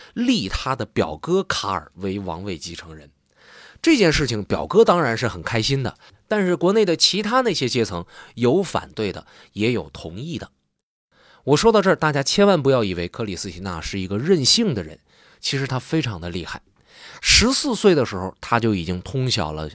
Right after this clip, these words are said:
拉丁文、希腊文、德文、法文、意大利文和西班牙文。她的法文好到什么程度呢？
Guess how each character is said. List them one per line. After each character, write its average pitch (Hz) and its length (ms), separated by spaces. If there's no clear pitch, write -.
拉 151 240
丁 131 220
文、 80 200
希 - 260
腊 127 180
文、 85 200
德 117 200
文、 127 180
法 87 240
文、 92 180
意 214 120
大 185 160
利 202 160
文 104 180
和 101 160
西 - 160
班 123 120
牙 98 160
文。 80 180
她 247 160
的 247 80
法 117 260
文 160 140
好 101 220
到 123 80
什 117 140
么 170 80
程 120 200
度 127 140
呢？ 101 80